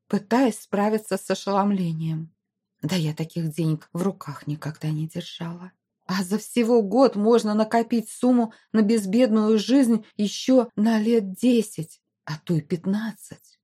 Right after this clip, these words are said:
И это только лишь за то, чтобы помочь старику?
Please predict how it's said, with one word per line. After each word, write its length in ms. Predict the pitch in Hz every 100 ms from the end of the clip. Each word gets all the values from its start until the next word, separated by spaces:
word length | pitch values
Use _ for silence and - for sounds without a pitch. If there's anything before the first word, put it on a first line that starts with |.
| -
И 80 | 254
это 200 | 240 233
только 440 | - 240 285 269
лишь 260 | 226 202 185
за 220 | 202 196
то, 340 | - 214 269 -
чтобы 360 | - 240 202 214
помочь 360 | 214 220 269
старику? 760 | - - 240 208 - 226 349